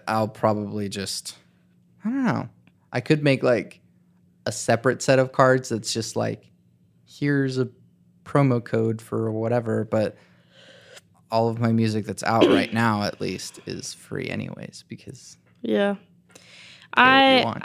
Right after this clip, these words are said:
Speaker 2: I wasn't
Speaker 1: <laughs>
Speaker 2: really into the free download cards until I went to C M A Fest,
Speaker 1: Mm.
Speaker 2: uh, when I lived out in Nashville.
Speaker 1: Mm-hmm.
Speaker 2: And they had guys just standing out. 'Cause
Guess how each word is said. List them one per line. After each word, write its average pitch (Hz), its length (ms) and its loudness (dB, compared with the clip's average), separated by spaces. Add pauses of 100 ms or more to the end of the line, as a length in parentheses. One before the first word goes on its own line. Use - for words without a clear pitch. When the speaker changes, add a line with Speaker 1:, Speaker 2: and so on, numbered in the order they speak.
Speaker 2:
I 247 60 6
wasn't 320 300 4
Speaker 1:
<laughs> - 20 4
Speaker 2:
really 320 260 6
into 247 220 4
the 233 100 2
free 220 300 0
download 202 340 2
cards 208 560 2
until 196 680 2
I 196 100 0
went 202 260 0
to 196 200 0
C 196 180 -2
M 185 100 2
A 185 120 0
Fest, - 580 0
Speaker 1:
Mm. 123 220 -2
Speaker 2:
uh, 185 540 2 (140)
when 185 120 2
I 185 80 2
lived 190 160 0
out 180 120 -2
in 196 60 -4
Nashville. 254 540 0
Speaker 1:
Mm-hmm. 120 600 -6
Speaker 2:
And 214 680 4 (140)
they 226 260 2
had 226 720 4 (760)
guys 101 480 2
just - 200 -4
standing 196 340 0
out. 190 460 0
'Cause 220 260 -4